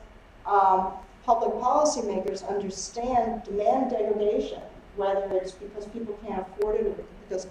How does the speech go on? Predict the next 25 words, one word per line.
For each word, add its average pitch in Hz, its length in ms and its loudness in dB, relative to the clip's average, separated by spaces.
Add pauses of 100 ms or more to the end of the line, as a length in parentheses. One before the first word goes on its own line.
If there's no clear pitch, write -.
companies 226 420 -2
go 202 320 -2
elsewhere - 640 -2 (320)
or 185 160 -2
can't 202 260 -2
afford 202 340 2
to 185 100 -8
expand 208 760 -6 (380)
because 202 240 4
energy 214 380 2
is 190 200 0
too - 140 -8
expensive, 233 760 -2
is 190 120 -6
a 196 40 -2
bad 170 400 0
thing. - 100 -8 (920)
And 202 100 4
that's 202 260 6
what's 233 140 -2
gonna 202 260 -2
cause 196 320 0
governments 185 580 0 (100)
to 156 100 -12
intervene, 151 600 -4